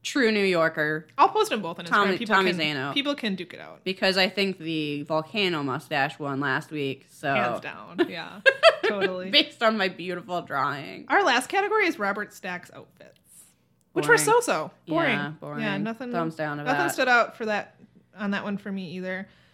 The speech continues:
Speaker 2: Um, now let's rate both episodes together.
Speaker 1: Okay, I thought this episode was better than last week's episode.
Speaker 2: I agree.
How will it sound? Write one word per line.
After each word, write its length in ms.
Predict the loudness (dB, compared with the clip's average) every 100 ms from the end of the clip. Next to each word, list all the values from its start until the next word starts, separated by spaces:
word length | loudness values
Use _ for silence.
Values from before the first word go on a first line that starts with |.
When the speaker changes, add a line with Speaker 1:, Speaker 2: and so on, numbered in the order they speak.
| _ -2
Speaker 2:
Um, 340 | 2 2 2
now 160 | 2 2
let's 160 | 2 2
rate 360 | 2 2 0
both 240 | 0 0 0
episodes 420 | -4 -4 -8 -10
together. 480 | -12 -14 -14 -20 -20 _ _ _ _
Speaker 1:
Okay, 280 | 4 6 6
I 120 | 8 6
thought 300 | 6 2 4
this 200 | 2 4
episode 380 | 2 2 0 2
was 120 | 0
better 280 | 2 4 6
than 180 | 4 2
last 240 | 0 -2 -6
week's 220 | -14 -14
episode. 320 | -16 -12 -2 2
Speaker 2:
I 80 |
agree. 340 | 2 0 -6